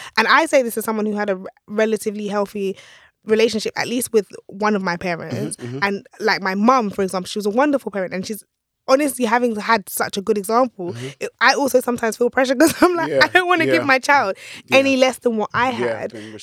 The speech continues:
Speaker 1: And what
Speaker 2: received.
Speaker 1: my mum, you know, the, the foundations that she set for me.
Speaker 2: Mm-hmm.
Speaker 1: So,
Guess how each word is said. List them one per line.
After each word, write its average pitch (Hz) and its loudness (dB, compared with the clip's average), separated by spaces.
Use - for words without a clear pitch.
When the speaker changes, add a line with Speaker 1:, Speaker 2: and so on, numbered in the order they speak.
Speaker 1:
And 240 2
what 247 6
Speaker 2:
received. 233 -4
Speaker 1:
my 226 4
mum, 233 2
you 254 -4
know, 220 0
the, 196 -6
the 202 -4
foundations 214 -2
that 190 -6
she 196 -4
set - -10
for 208 -10
me. 285 0
Speaker 2:
Mm-hmm. 165 -10
Speaker 1:
So, 208 2